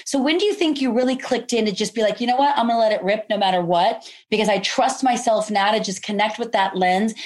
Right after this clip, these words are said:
'cause I'm connecting to my community and I'm seeing the engagement."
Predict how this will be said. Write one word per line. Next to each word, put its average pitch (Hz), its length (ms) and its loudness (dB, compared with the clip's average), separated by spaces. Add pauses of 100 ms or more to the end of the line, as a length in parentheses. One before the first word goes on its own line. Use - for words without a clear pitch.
'cause 185 80 -4
I'm 196 120 2
connecting 196 720 0
to 226 100 -2
my 202 160 2
community 190 720 0 (220)
and 196 160 2
I'm 190 140 2
seeing 269 480 0
the 254 160 2
engagement." 175 800 -2